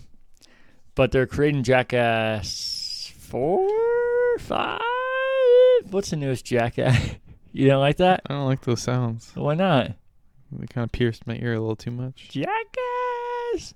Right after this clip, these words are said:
Speaker 2: So anyways, they're making a
Speaker 1: Um,
Speaker 2: new one?
Speaker 1: they are, Jackass four. Okay.
Speaker 2: Uh-huh.
Speaker 1: Um, yeah, the last one was three D. That's
Speaker 2: Three,
Speaker 1: right.
Speaker 2: yeah, three D. I remember that.
Speaker 1: Um,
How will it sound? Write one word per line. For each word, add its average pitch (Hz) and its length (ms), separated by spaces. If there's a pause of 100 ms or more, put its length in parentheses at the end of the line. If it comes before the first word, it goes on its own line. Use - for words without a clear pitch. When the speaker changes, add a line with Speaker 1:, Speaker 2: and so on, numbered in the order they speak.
(120)
Speaker 2:
So 123 60
anyways, 117 260
they're 123 140
making 120 220
a 131 40
Speaker 1:
Um, 117 80
Speaker 2:
new 120 140
one? 165 240 (560)
Speaker 1:
they 123 180
are, 123 240
Jackass 110 460
four. - 340 (220)
Okay. 120 260 (400)
Speaker 2:
Uh-huh. - 60
Speaker 1:
Um, 110 400
yeah, 107 100
the 101 80
last 98 240
one 95 120
was 92 80
three 104 260
D. 95 460
That's 98 200
Speaker 2:
Three, 117 200
Speaker 1:
right. - 80
Speaker 2:
yeah, 110 520
three 113 240
D. 107 220
I - 20
remember 104 300
that. 101 420
Speaker 1:
Um, 113 540